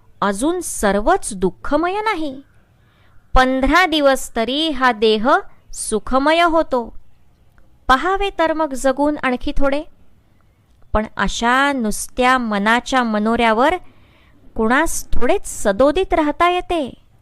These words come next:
वस्तुस्थितीचा गुरुत्व मध्य खेचून त्यास खाली ओढण्यास थोडाच सोडतो. असेच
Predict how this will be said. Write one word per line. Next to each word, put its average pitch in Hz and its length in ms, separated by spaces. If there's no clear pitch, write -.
वस्तुस्थितीचा 254 1400
गुरुत्व 294 500
मध्य 254 520
खेचून 311 640
त्यास 262 520
खाली 233 380
ओढण्यास 240 720
थोडाच 277 520
सोडतो. 381 520
असेच 285 540